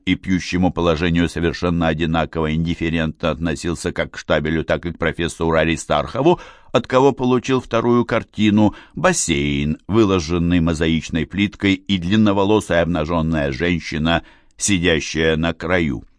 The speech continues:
Все три официальных пайщика чертогов разбежались на выходные кто куда –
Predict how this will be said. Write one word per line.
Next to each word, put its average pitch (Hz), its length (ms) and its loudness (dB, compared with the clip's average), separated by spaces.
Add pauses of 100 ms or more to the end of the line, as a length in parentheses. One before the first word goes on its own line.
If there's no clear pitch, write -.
(600)
Все 202 300 -2
три 165 420 -2
официальных 110 880 0
пайщика 80 600 -2
чертогов 73 800 -4 (400)
разбежались 110 880 0
на 95 140 0
выходные 82 680 -2
кто - 300 -6
куда – 69 540 -4